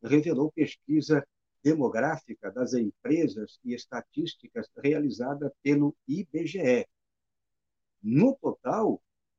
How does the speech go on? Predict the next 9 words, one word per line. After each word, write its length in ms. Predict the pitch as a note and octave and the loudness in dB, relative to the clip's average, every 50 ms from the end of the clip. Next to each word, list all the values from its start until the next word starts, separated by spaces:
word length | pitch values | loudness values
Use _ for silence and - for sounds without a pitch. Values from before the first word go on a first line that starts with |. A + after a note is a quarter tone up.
| _ _ _ _ | _ _ _ _
seiscentos 840 | - - - D#3 C#3+ B2+ - - - - - D#3 A3 A3+ - - D3 | -10 -2 4 6 6 6 4 -2 -6 -2 -2 0 0 0 -4 -4 -4
e 60 | D#3+ D#3 | -2 -2
noventa 480 | D#3 C#3 A#2 A#2 C#3+ C#3 - - B2 | 0 0 0 2 0 0 0 -2 -8
e 80 | A2+ G#2 | -8 -8
sete 580 | - - - A#2 G#2+ G2 - _ _ - - A#2 - | -8 -6 -4 -2 -2 -2 -4 _ _ -20 -20 -10 -4
vírgula 540 | C3+ C3+ B2+ A#2+ A#2+ A#2 A2+ G#2+ G#2 F#2 - _ _ _ _ _ _ _ _ - | -2 -2 -2 0 -2 -2 -2 0 -2 -4 -6 _ _ _ _ _ _ _ _ -2
uma 260 | C3+ E3 F3+ D3+ B2+ A2 | 0 2 2 2 2 4
mil 400 | A2+ B2 C3+ E3+ G#3+ A3 G3 D3+ | 4 4 4 4 4 4 2 2
empresas 800 | B2+ G#2+ - - - C3+ D#3+ F3+ E3 D3+ F#3 F3+ - - - | -2 -2 -4 -4 -2 0 0 0 0 -2 -4 -6 -6 -8 -12